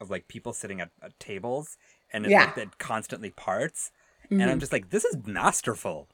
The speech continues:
Speaker 2: It's really nice.
Speaker 1: It's really beautiful to see, and, like, how it's constructed and the, how they create movement and how they create, uh, like, action. And I'm not talking about, like, big action, but, like,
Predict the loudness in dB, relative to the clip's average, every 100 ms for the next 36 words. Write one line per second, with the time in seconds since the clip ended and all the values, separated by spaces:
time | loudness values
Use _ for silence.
0 | _ 4 4 8 8 8 6 8 8 6
1 | 4 2 6 6 6 0 2 2 2 -2
2 | -4 -4 0 0 0 -4 -2 -2 -2 -4
3 | -8 -4 -4 -4 -4 -4 -6 -10 -20 -20
4 | _ _ -10 -4 -4 -6 -14 -2 -2 -2
5 | -6 -6 -4 -4 -8 -10 -10 -10 -8 -8
6 | -6 -8 -6 -4 -4 -6 -10 -4 -2 -2
7 | -8 -20 _ _ _ _ _ _ -6 -4
8 | -6 -12 _ _ _ 4 4 4 0 2
9 | 0 2 0 2 2 2 -2 -2 -2 0
10 | 2 2 2 0 -8 -6 -6 -8 -8